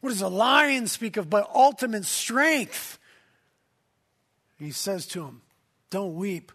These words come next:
Look at the lamb who was slain before the foundations of the world for our sins." And don't weep, but notice that the lamb has seven horns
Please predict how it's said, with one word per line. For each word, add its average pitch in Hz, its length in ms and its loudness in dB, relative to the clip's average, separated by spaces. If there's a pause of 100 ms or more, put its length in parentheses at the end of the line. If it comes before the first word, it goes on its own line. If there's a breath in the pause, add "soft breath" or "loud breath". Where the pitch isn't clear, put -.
(360)
Look 196 160 -8
at 196 80 -10
the 135 100 -14
lamb 160 480 -6 (920 loud breath)
who 196 100 -6
was 180 140 -4
slain 214 800 0 (160 loud breath)
before 202 280 -6
the 190 80 -4
foundations 202 800 -4
of 196 80 -6
the 202 80 0
world 220 300 0 (120 loud breath)
for 208 200 -4
our 214 360 0
sins." 196 600 -8 (640 loud breath)
And 220 240 -2
don't 254 340 0
weep, 277 260 -2 (200 loud breath)
but 233 140 2
notice 269 380 0
that 226 120 -4
the 233 100 -2
lamb 269 360 0
has 226 280 -2 (140 loud breath)
seven 285 460 2
horns 254 420 -2